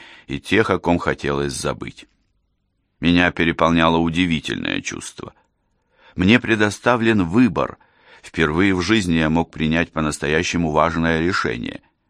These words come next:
Вам, дорогой князь Реджинальд, может показаться, что подобная возможность у меня и прежде появлялась. Например, когда Томас пригласил меня в Копенгаген.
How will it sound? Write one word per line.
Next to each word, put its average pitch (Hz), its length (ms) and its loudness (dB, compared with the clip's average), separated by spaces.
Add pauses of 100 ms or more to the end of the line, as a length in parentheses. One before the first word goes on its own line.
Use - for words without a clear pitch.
(880)
Вам, 82 380 2
дорогой 78 400 0
князь 78 340 -4
Реджинальд, 71 760 -6 (320)
может 113 280 2
показаться, 117 580 2
что 101 220 -4
подобная 98 500 0
возможность 90 640 -2
у 78 60 -4
меня 82 240 2
и 82 60 0
прежде 80 440 -2
появлялась. 57 760 -6 (500)
Например, 82 520 0
когда 73 400 -2
Томас 95 460 0
пригласил 71 520 -4
меня 73 300 -2
в - 60 -16
Копенгаген. 76 800 -6